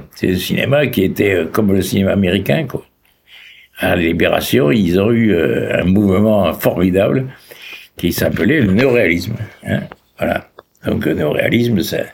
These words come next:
tournage en extérieur, euh, acteurs non professionnels et professionnels, euh, utilisation de, de, de la, euh,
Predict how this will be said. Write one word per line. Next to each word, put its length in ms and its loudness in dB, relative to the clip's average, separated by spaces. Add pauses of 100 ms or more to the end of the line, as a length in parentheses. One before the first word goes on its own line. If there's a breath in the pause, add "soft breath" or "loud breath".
(240 loud breath)
tournage 340 2
en 120 4
extérieur, 840 2
euh, 800 2
acteurs 460 0
non 140 2
professionnels 840 2
et 60 2
professionnels, 920 0
euh, 1000 2 (480 loud breath)
utilisation 760 2
de, 320 2
de, 360 2
de 200 0
la, 400 0 (1120 loud breath)
euh, 320 0